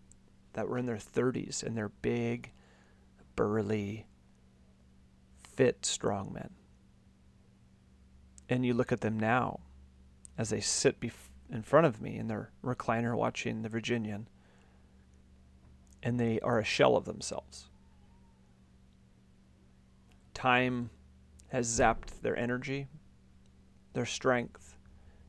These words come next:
their mobility, and their ability to just enjoy their life.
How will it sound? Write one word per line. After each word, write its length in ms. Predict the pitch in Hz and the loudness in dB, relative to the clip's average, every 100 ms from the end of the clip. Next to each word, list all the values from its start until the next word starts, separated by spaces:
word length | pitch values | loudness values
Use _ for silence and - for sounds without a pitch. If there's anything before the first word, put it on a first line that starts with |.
| - - | -12 2
their 140 | 131 | 2
mobility, 680 | 131 120 117 113 104 110 110 - - - - - - - - - - - - | 4 4 4 4 0 -4 -8 -16 -20 -20 -20 -20 -20 -20 -20 -20 -20 -10 -2
and 120 | 123 | 0
their 120 | 117 | 0
ability 540 | 107 117 113 110 107 | 2 2 2 0 -2
to 160 | 104 - | -4 -8
just 260 | 113 110 117 | -6 -6 -6
enjoy 340 | 110 - - | -8 -8 -8
their 160 | - - | -8 -12
life. 420 | - - - | -12 -16 -20